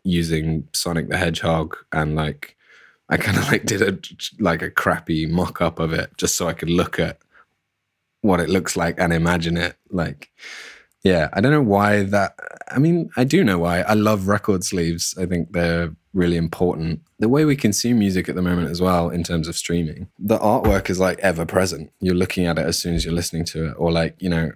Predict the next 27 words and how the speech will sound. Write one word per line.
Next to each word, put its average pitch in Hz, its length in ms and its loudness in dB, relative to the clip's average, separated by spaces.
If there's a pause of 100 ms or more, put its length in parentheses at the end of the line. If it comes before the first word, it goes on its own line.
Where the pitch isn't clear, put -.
I 85 60 -4
can 87 160 -2
remember, 85 320 2
like, 80 320 -2 (240)
being 87 240 2
younger 82 420 2
and 78 340 -4
crate - 300 -2
digging 82 320 -2
on 80 180 -2
YouTube 80 520 -2
and 78 140 -6
kind 78 160 -2
of, 78 80 -4
like, 78 300 -6 (100)
having 80 320 0
the 80 100 0
video 80 680 0 (100)
accompaniment 80 800 -4
to - 100 -8
the 78 100 -6
song 82 380 -2
that 69 160 -4
is 76 120 -4
just - 240 -8
the 80 100 -2
artwork. 80 540 -2